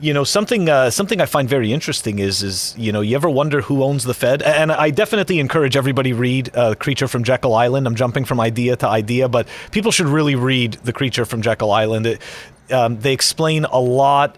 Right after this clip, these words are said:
of the history that is not really talked about i-, in terms of the Federal Reserve and the Federal Reserve System, but more importantly, who owns the Federal Reserve, right?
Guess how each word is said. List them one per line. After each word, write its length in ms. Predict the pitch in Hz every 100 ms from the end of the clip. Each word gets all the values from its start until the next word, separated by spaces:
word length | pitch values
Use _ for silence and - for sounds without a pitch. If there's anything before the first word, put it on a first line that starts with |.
| -
of 560 | 117 120 123 113 - - 113
the 280 | 123 113 110
history 560 | - 139 - 139 143
that 320 | 120 117 113 113
is 520 | 107 104 - - - - _ 135
not 220 | 165 185
really 220 | 190 175
talked 420 | - 156 143 -
about 420 | 170 170 190 - -
i-, 60 | 143
in 140 | 143
terms 260 | - 160 147
of 80 |
the 80 | 143
Federal 320 | 139 156 160
Reserve 360 | 151 135 151 156
and 200 | 151 143
the 40 | 131
Federal 280 | 147 139
Reserve 340 | 131 120 127 113
System, 420 | - 160 - 165 - - - -
but 100 | 175
more 140 | 180
importantly, 520 | 165 277 190 160 139 - - - _
who 200 | - 240
owns 320 | 214 220 277 -
the 80 |
Federal 340 | 131 131 107 107
Reserve, 560 | 101 95 101 90 85
right? 360 | 107 143 - -